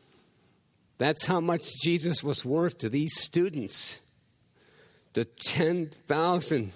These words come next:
student v-, volunteer missionaries. Pack your clothes in a casket. Pack some of your belongings there because you don't intend on coming back.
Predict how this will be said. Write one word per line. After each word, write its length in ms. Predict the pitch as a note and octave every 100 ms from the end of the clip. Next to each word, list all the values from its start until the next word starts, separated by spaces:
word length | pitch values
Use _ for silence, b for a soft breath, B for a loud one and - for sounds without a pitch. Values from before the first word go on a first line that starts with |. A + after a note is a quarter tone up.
| -
student 580 | - - - F3 E3+ E3+
v-, 180 | - C3 - _ _ B B B B
volunteer 600 | - D3 D#3 D#3 - D#3+
missionaries. 840 | D3+ D#3 - C#3 B2 A2+ G2 - - - b b b b b b b
Pack 300 | - F3+ F#3
your 120 | F3+ E3
clothes 680 | - E3 F3+ F#3 E3+ - - B B -
in 180 | D#3+ F3
a 160 | D3+ - - -
casket. 800 | - D3+ - - - - - - B B B - _ _ _ _ _ _ - B B B B -
Pack 320 | E3 E3 -
some 220 | - F#3
of 120 | F#3
your 100 | F3+
belongings 680 | E3+ E3+ E3+ E3+ D#3+ D3 A2+
there 500 | C3+ D#3 D3 C3 A#2 B B B B B B _
because 280 | - A#2+ G#2+
you 60 | A#2+
don't 240 | D3 D#3+
intend 460 | D#3+ C#3 - D#3+ C#3
on 140 | C#3
coming 340 | - - C#3 C3
back. 500 | G#2+ G2 A2 -